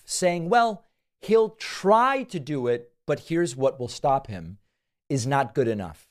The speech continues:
The fact that he will try is disgusting enough. And by the way,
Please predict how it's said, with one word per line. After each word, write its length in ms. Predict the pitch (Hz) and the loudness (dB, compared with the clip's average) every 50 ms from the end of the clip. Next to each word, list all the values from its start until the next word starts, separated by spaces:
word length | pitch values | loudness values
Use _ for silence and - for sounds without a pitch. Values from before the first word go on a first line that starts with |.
| _ | _
The 80 | - 135 | -8 -8
fact 500 | - - - - 160 151 156 160 - - | -8 -6 0 2 4 4 4 2 -2 -6
that 120 | 185 160 | -8 -8
he 160 | 127 - 151 139 | -8 -6 -6 -4
will 180 | 113 117 117 | -2 -4 -4
try 640 | 113 - - - 151 151 143 135 120 107 98 98 98 - | -4 -6 -6 0 4 6 6 6 4 2 0 -4 -8 -10
is 160 | 120 117 110 | -10 -10 -10
disgusting 720 | - - 113 - - - - 110 107 - - - 110 104 | -10 -10 -10 -10 -8 -8 -6 -8 -8 -8 -10 -10 -10 -8
enough. 440 | 104 104 104 101 92 90 - - - _ _ _ _ _ _ _ _ _ - | -8 -8 -8 -8 -8 -10 -12 -16 -20 _ _ _ _ _ _ _ _ _ -4
And 220 | - 139 135 127 101 | -2 -2 0 2 2
by 180 | 147 156 160 | 4 4 4
the 120 | 147 135 120 | 4 2 2
way, 480 | 123 147 156 131 101 92 90 90 - | 2 2 2 2 0 -2 -6 -10 -16